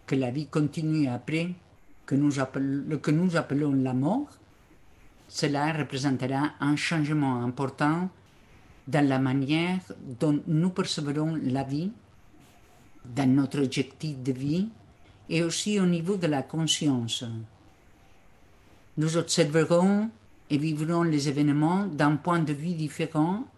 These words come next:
et plus complet ou intégral, de façon plus alignée avec le choix,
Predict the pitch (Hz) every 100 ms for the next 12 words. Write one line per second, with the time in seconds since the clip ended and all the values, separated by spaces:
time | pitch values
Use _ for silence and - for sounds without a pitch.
0 | - 127 - 165 - 165 143 175 202 240
1 | - 131 131 127 165 165 156 123 113 -
2 | - - - - - - - - - -
3 | - 175 - 214 233 254 269 - - -
4 | - - - - - - - - - -
5 | - - 220 220 185 190 180 180 190 226
6 | 262 - 135 143 - 156 165 - 180 180
7 | 208